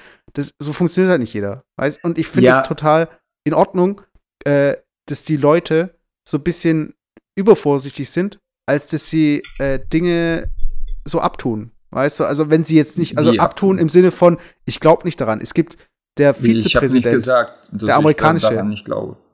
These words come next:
Speaker 1: der hat schon angefangen zu sagen, so von wegen, „Ja, wir müssten einfach nur beten, dass es weggeht“ oder so.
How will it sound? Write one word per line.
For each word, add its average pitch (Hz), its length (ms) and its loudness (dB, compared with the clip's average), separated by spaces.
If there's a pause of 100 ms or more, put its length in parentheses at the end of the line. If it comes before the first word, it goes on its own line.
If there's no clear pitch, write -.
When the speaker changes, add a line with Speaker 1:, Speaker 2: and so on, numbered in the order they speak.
(160)
Speaker 1:
der 143 100 2
hat 151 180 -2
schon 160 180 -2
angefangen 160 480 -2
zu - 120 -10
sagen, 143 240 0
so 147 100 -8
von 139 220 -6
wegen, 139 240 -2
„Ja, 139 360 -2
wir 135 120 -6
müssten 147 260 -4
einfach 139 220 -4
nur 139 160 -2
beten, 131 340 -4
dass 110 160 -8
es 117 140 -10
weggeht“ 117 260 -8
oder 110 160 -14
so. 127 100 -14